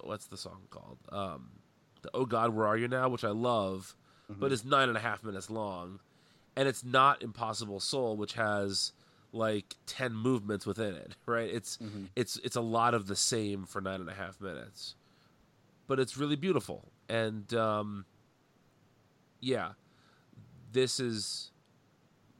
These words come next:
Speaker 1: this is the definitive Sufjan Stevens record. If someone asked me, like, "What's Sufjan Stevens all about?"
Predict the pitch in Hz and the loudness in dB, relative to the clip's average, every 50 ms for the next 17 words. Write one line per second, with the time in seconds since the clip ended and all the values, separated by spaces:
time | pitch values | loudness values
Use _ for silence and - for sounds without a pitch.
0 | 120 113 104 117 143 143 - 147 139 120 107 123 120 107 113 - - - 123 113 | -20 -14 -4 0 0 2 2 0 0 2 2 2 2 2 0 -2 0 0 2 2
1 | 110 107 104 107 101 95 90 - - - 110 - - 104 98 92 - 104 98 92 | 2 4 4 4 4 2 0 -2 -4 -4 -4 -4 -2 -4 -4 -4 -4 -6 -6 -6
2 | 90 92 73 - 110 117 117 123 - 170 170 165 131 101 127 123 117 - 127 117 | -8 -8 -6 -4 -4 -2 -2 -2 0 0 2 0 0 2 0 0 0 0 -2 -4
3 | 110 101 104 117 110 - 127 107 107 107 104 - 110 107 98 104 95 95 90 87 | -4 -2 -2 -2 -2 -2 -4 -6 -6 -6 -6 -6 -6 -4 -4 -2 -2 -2 -4 -4
4 | 92 82 73 67 - - | -6 -6 -6 -8 -10 -12